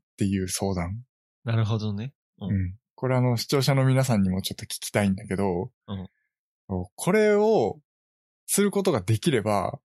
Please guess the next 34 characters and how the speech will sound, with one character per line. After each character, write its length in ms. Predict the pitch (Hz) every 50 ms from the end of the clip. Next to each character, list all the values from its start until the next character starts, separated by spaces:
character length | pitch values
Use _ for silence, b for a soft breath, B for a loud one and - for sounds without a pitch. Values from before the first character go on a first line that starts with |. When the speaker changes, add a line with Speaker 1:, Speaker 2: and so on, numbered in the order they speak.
| - -
Speaker 2:
う 160 | 110 104 131
ん。 20 |
Speaker 1:
後 260 | 135 143 156 - - 196
々、 140 | 202 196 190 - - 202 196 196 180 180 _ _ _ _ _ _ _ - - - _ _ _ -
な 120 | - 170 190
ん 40 | -
か 80 | -
結 140 | - 185 185
局 240 | - 226 214 - 190
俺 180 | 165 175 202
の 140 | 208 208 202
頭 260 | 202 196 208 202 208
の 40 | 202
中 180 | 208 202 202 175
に 40 | 147
あ 80 | 123 127
る 100 | 127 120
こ 120 | 120 107
と 120 | - 131
っ 40 | -
て 100 | - 110
ど 140 | 107 165 180
ん 60 | 151
ど 80 | 113 104
ん 60 | 101
忘 220 | 101 104 - -
れ 80 | 120 120
て 120 | - 139
っ 20 | 127
ち 160 | - - -
ゃ 40 | 92
う 80 | 87
か 100 | - -
ら。 260 | 95 98 92 85 -